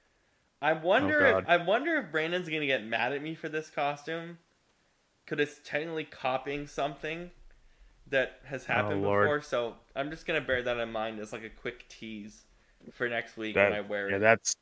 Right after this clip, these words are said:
Speaker 2: oh boy.
Speaker 1: So,
Speaker 2: Oh
Speaker 1: yeah.
Speaker 2: boy.
Speaker 1: But wait for next week when I reveal what it is, 'cause I won't <laughs> reveal it.
Speaker 2: That's
Speaker 1: Um,
Speaker 2: gonna be good.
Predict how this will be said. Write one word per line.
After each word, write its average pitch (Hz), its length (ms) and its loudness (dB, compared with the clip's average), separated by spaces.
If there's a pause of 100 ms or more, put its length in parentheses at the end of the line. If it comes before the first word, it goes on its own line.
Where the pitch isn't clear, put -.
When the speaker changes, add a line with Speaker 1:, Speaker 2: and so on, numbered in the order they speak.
(180)
Speaker 2:
oh 104 320 8
boy. 101 380 2 (960)
Speaker 1:
So, 104 420 -6 (140)
Speaker 2:
Oh 123 220 8
Speaker 1:
yeah. 98 60 -6
Speaker 2:
boy. 90 260 2 (600)
Speaker 1:
But 127 240 0
wait 156 200 -2
for 147 160 -4
next 123 260 -4
week 101 220 -12
when 101 120 -10
I 104 60 -6
reveal 101 460 -6
what 95 160 -10
it 92 100 -12
is, 85 260 -14
'cause 101 140 -18
I 98 80 -10
won't 95 240 -10
<laughs> - 220 -16
reveal 110 220 -8
it. 143 180 4 (680)
Speaker 2:
That's 120 280 8
Speaker 1:
Um, - 20 -2
Speaker 2:
gonna 110 140 0
be 101 100 -4
good. 95 320 2